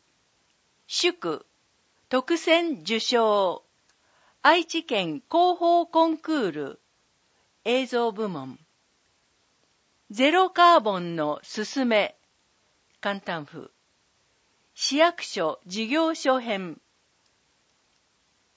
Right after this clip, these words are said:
愛知県広報コンクールの映像部門で、岩倉市の作品、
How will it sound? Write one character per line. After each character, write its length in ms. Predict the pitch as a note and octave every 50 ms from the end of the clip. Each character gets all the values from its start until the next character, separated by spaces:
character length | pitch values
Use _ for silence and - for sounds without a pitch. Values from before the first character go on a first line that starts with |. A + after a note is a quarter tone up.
| _ _
愛 240 | _ C#4 D#4 F4 F4
知 180 | - - E4+ D#4+
県 420 | - A3+ G3 F3 D#3+ C3+ - - _ _
広 260 | - D#4 E4 F4 F4+ -
報 240 | F4+ E4+ E4+ E4+
コ 200 | E4+ - D#4+ E4
ン 120 | E4+ E4 E4
ク 120 | - E4
ー 140 | E4 D#4 A#3
ル 140 | F3 E3 D#3+
の 260 | D#3 C#3+ D3 - - -
映 220 | A3+ C#4 D#4 D#4+
像 260 | D4 D#4 D4+ D4+ D4+
部 160 | B3 C4+ D4 C4+
門 320 | A#3+ G3+ E3+ D3+ C#3+ C#3
で、 240 | C3+ B2+ B2+ - - _ _ _ _ _ _ _ _ _ A3+
岩 200 | B3 D4 E4 E4
倉 260 | E4 E4 D#4 E4 E4+
市 160 | E4+ - A#3
の 160 | F#3 E3 E3
作 320 | F3 - F3 E3 - A3+ A3+
品、 420 | G#3+ G#3 F#3 E3 D#3 D3 C3+ -